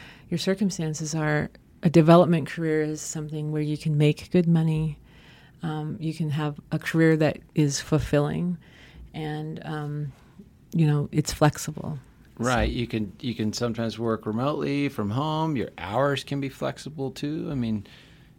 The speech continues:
Speaker 2: it's pretty much like, can you get the work done? And if you can do that, and the code school prepares you to do that, then I think you can add tremendous value to a, a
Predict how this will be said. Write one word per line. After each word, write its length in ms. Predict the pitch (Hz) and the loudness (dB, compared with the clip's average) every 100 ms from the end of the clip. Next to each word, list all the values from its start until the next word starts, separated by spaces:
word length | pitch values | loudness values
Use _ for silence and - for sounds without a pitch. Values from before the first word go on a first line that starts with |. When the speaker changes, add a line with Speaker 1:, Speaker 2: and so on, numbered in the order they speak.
| - | -16
Speaker 2:
it's 140 | - | -14
pretty 220 | - 147 | -6 -2
much 280 | 131 107 101 | 0 -2 -4
like, 140 | 101 95 - | -10 -12 -14
can 300 | - 110 113 | -8 -4 -2
you 80 | 110 | -4
get 340 | - 101 - | -4 -8 -6
the 100 | 104 | -8
work 240 | 101 98 - | -6 -8 -6
done? 420 | 151 156 104 90 110 - - - - - - _ - | -2 0 0 -4 -10 -18 -20 -20 -20 -20 -20 _ -10
And 200 | 104 95 | -8 -6
if 100 | 117 | -10
you 60 | |
can 160 | 113 107 | -8 -6
do 200 | 104 247 | -4 -2
that, 400 | 127 85 117 208 - - - | -2 -2 -4 -6 -12 -20 -12
and 100 | 107 | -8
the 40 | 98 | -8
code 200 | - 107 | -6 -6
school 220 | - 117 | -4 -6
prepares 460 | - - 127 156 104 | -6 -6 -2 -2 -2
you 100 | 98 | -6
to 80 | 87 | -8
do 220 | - 98 | -8 -6
that, 240 | 110 123 | -4 -6
then 120 | 123 | -6
I 60 | 113 | -6
think 180 | 113 127 | -6 -6
you 120 | 123 | -4
can 120 | 120 | -2
add 140 | 113 110 | -2 -2
tremendous 480 | 110 107 110 107 | -2 -2 -2 -4
value 460 | - 85 123 135 92 | -2 -2 0 -2 -6
to 260 | - 104 95 | -6 -8 -8
a, 40 | |
a 200 | 92 92 | -8 -10